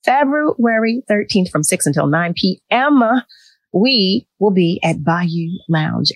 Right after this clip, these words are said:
and Bar in West Philadelphia. That's located specifically at five zero two five Baltimore Avenue. But tonight, we're just talking about a few things.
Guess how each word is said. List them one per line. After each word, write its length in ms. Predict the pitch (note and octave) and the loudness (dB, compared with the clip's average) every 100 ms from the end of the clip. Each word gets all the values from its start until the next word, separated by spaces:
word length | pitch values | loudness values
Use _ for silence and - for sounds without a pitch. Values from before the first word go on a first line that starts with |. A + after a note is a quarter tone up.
| - | 0
and 360 | F#3+ C#4 D#4+ A3 | 0 2 4 4
Bar 460 | F#3+ D3+ D3 D3+ - | 4 0 0 0 2
in 260 | G3+ C4+ | 2 4
West 400 | F3+ C#3 - - - | 2 2 -2 -6 -6
Philadelphia. 720 | A2 - C#3 D#3 F3+ F#3 F3 | -8 -6 -2 0 0 0 2
That's 240 | E3 E3 | 2 2
located 540 | F3+ F3 F#3 F#3 F3 A2+ | 0 2 0 2 0 0
specifically 1040 | - F#3+ - - C5+ C#5 F#3 - D#3 - | -2 -2 -2 0 0 2 -2 0 -2 0
at 140 | - | -4
five 240 | - F3 E3 | -2 -2 0
zero 320 | E3 E3+ D#3 | 0 2 2
two 280 | - - C4 | 0 0 0
five 560 | C4 D3+ - - D#2 - _ _ _ - | 2 0 -2 -2 -4 -6 _ _ _ 0
Baltimore 800 | D#3 F#3+ F#3 - F3 E3 D#3 - | 2 2 2 2 2 2 0 -2
Avenue. 640 | - F3+ F#3 D#3 C#3+ - - - - | -4 -2 0 0 -2 -4 -8 -10 -4
But 120 | A#3+ | -2
tonight, 500 | - B3 D4+ B4 A3+ - _ _ _ _ _ _ _ _ - - A#3 | 2 2 2 2 0 -2 _ _ _ _ _ _ _ _ -10 -6 0
we're 80 | B3+ | 0
just 140 | C#4 | 0
talking 220 | F#4+ F#4+ | 0 2
about 160 | G3 F#3 | 2 2
a 20 | |
few 160 | - A4 | 2 0
things. 400 | - - E3 | 0 -2 -8